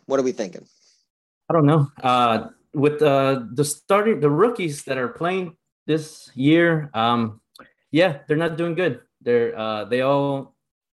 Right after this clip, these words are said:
Speaker 2: I don't, I don't know what, what to put my finger on or
Speaker 1: All the
Speaker 2: how to
Speaker 1: rookies are playing like shit, really.
Speaker 2: Literally all of them, and somehow Davis Mills,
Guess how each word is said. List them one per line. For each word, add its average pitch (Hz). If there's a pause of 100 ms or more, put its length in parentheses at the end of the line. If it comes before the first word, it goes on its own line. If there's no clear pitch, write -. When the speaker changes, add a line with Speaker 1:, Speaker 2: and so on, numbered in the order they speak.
(360)
Speaker 2:
I 123
don't, 127 (340)
I 156
don't 160
know 165
what, 160
what 143
to 127 (160)
put 147
my 120
finger 151
on 151
or 120
Speaker 1:
All -
the 180
Speaker 2:
how 170
to 165
Speaker 1:
rookies 135
are 113
playing 127
like 107
shit, 101
really. 92 (1080)
Speaker 2:
Literally 208
all 160
of 131
them, 113
and 123
somehow 165
Davis 143
Mills, 139